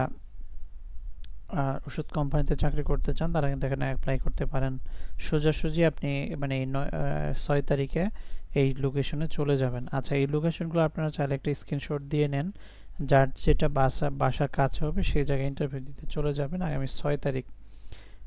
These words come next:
আপনার যদি ঢাকায় হয়ে থাকেন ঢাকার এই লোকেশনে যাবেন, রাজশাহীতে হয়ে থাকলে রাজশাহী এই লোকেশনে যাবেন, আর রংপুরের লোকেশনে যারা তা কাছাকাছি আছেন রংপুরের এই লোকেশনে চলে যাবেন। এটাই একটা স্ক্রিনশট দিয়ে নেন যাতে আপনার লোকেশনটা,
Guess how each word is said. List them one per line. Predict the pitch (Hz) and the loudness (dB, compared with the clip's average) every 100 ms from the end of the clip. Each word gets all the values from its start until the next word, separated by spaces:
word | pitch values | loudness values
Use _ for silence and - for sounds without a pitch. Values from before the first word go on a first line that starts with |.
| - | -2
আপনার | - 151 | 0 0
যদি | 143 147 | 0 0
ঢাকায় | 123 - 151 147 | -2 2 2 2
হয়ে | 147 - | -2 -2
থাকেন | 156 175 | -4 -4
ঢাকার | - 147 139 | 2 4 4
এই | 135 135 | 2 0
লোকেশনে | 139 139 151 147 151 | -2 -2 -4 -2 -2
যাবেন, | 147 160 220 - - - - - - | 0 0 -2 -4 -10 -10 -8 -8 2
রাজশাহীতে | 139 135 156 143 151 | 4 4 4 2 2
হয়ে | 151 | 2
থাকলে | 143 165 175 | 2 2 4
রাজশাহী | 135 - 139 | 2 2 2
এই | 131 | 2
লোকেশনে | 135 135 - 147 135 | 0 -2 -2 -4 -4
যাবেন, | 131 131 135 139 - - - - - | -4 -6 -8 -14 -16 -18 -18 -10 0
আর | 139 135 135 | 4 6 4
রংপুরের | 147 147 160 156 | 0 -2 -2 0
লোকেশনে | 151 143 147 - 151 151 | -2 0 0 0 -2 -2
যারা | 147 | -2
তা | 139 - | -2 -4
কাছাকাছি | - 139 147 143 - | -2 -2 0 -2 -2
আছেন | 151 147 175 160 | -2 -2 -4 -4
রংপুরের | 147 147 139 | -4 -2 -2
এই | 131 | -2
লোকেশনে | 135 131 139 131 | -2 -2 -2 -2
চলে | 143 139 | 0 2
যাবেন। | 127 127 123 165 | 2 0 -2 -6
এটাই | 139 135 131 - - - | -4 -2 -4 -10 -16 -14
একটা | 160 151 | -4 -2
স্ক্রিনশট | 143 160 147 160 147 | -2 -4 -4 -4 -2
দিয়ে | 151 151 | -2 0
নেন | 175 185 | -2 0
যাতে | 151 - 135 | 0 0 -2
আপনার | 143 131 - - - - | -2 -6 -6 -10 -10 -8
লোকেশনটা, | 143 139 139 - 139 139 135 135 | -6 -2 -2 -2 -2 -2 0 -2